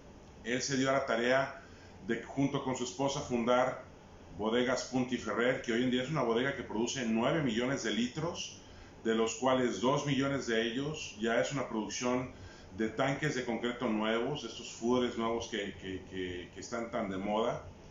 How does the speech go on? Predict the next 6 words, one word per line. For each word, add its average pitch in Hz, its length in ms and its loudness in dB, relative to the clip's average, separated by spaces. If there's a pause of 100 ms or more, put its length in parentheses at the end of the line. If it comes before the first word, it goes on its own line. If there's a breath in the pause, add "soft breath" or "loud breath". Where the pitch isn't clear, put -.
(460 loud breath)
post 147 460 4 (180)
terremoto 123 520 2
chileno. 135 600 2 (440 loud breath)
Y 127 160 6
bueno, 160 520 4
eh, 113 480 2